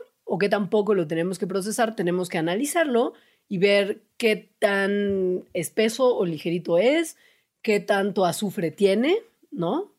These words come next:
Porque mientras más azufre tenga, más difícil es refinarlo. Y también corroe el azufre todas las tuberías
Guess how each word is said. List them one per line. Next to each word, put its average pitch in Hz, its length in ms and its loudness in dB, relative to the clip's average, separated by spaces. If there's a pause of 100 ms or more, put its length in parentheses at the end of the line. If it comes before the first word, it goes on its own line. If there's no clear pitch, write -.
(260)
Porque 170 260 -6
mientras 165 340 -6
más 180 200 -4
azufre 196 340 -4
tenga, 185 380 -2
más 170 240 -2
difícil 180 400 -8
es 180 80 -8
refinarlo. 190 640 -4 (320)
Y - 80 -20
también 190 400 -2
corroe 196 560 2
el 180 100 2
azufre 180 400 -2
todas 180 320 0
las 160 240 -6
tuberías 185 720 0